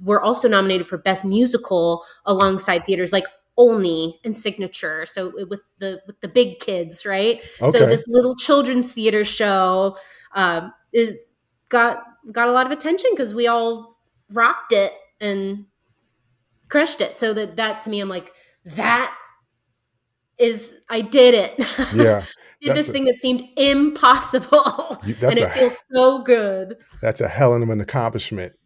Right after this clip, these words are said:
Speaker 2: Hey, I'm just thinking of, like, all the things that you, it, it, it's almost a culmination of everything that you've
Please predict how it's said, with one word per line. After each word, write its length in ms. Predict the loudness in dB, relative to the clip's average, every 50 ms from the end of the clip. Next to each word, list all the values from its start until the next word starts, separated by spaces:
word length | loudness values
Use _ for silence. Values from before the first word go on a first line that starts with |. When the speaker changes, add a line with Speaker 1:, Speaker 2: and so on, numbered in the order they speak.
| _
Speaker 2:
Hey, 260 | -12 -10 -10 -10 -8 -8
I'm 160 | -8 -6 -6
just 240 | -8 -10 -10 -10 -10
thinking 340 | -10 -8 -6 -8 -8 -8
of, 280 | -8 -10 -10 -12 -12 -10
like, 260 | -10 -10 -10 -12 -12 -6
all 260 | 0 4 4 4 4
the 100 | 2 -2
things 400 | -4 -4 -4 -4 -4 -6 -8 -10
that 120 | -10 -12
you, 80 | -12 -14 -14 -20 -18 _
it, 140 | -12 -12 -8 -4
it, 160 | -4 -4 -4 -4 -6
it's 360 | -8 -8 -8 -10 -12 -14 -14 _ -2
almost 320 | 0 0 2 0 0 -2
a 80 | -2 -4
culmination 640 | 0 0 0 0 0 0 0 0 0 -2 -2 -4 -4
of 140 | -2 0
everything 380 | 0 0 0 -2 -2 -2 -4 -4
that 120 | -4 -6
you've 300 | -6 -6 -8 -8 -12 -18